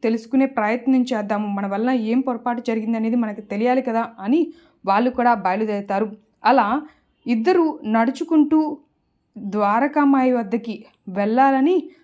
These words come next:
అలా మార్గంలో వెళ్తూ ఉండేసరికి ఒక నిర్దేశ ప్రదేశంలో సాయి ఒక చక్రం ఉన్న ఎద్దుల బండిని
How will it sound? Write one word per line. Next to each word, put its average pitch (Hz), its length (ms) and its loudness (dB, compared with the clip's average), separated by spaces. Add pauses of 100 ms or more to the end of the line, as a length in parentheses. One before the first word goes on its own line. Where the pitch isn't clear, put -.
(160)
అలా 247 180 4
మార్గంలో 226 680 0
వెళ్తూ 196 440 -4
ఉండేసరికి 285 840 0 (500)
ఒక 247 200 0 (520)
నిర్దేశ 233 480 0
ప్రదేశంలో 262 880 0 (120)
సాయి 254 580 0 (140)
ఒక 226 220 -2 (800)
చక్రం 311 420 -2
ఉన్న 285 400 4 (160)
ఎద్దుల 214 320 0
బండిని 277 600 2